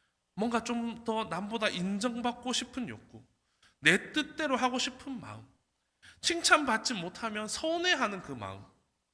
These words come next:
그런 마음들이 우리 마음속에 조금씩 조금씩 불쑥불쑥 튀어나온다면 그것은 우리의 마음이 보내는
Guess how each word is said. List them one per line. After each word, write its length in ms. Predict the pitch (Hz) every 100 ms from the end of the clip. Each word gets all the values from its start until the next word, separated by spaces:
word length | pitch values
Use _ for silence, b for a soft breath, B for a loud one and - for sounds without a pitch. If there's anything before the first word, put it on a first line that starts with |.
| _ _ _ B -
그런 300 | 254 311 302
마음들이 600 | 220 214 202 180 196 214 B B -
우리 200 | 170 208
마음속에 500 | 185 175 202 180 180 -
조금씩 380 | 339 339 339 -
조금씩 340 | 240 226 214
불쑥불쑥 520 | 190 185 214 202 190 -
튀어나온다면 840 | 285 185 107 120 117 110 113 - - _ _ _ _ _ _
그것은 640 | 226 269 302 233 208 -
우리의 300 | 123 190 196
마음이 420 | 139 107 113 120 110
보내는 480 | 95 101 110 104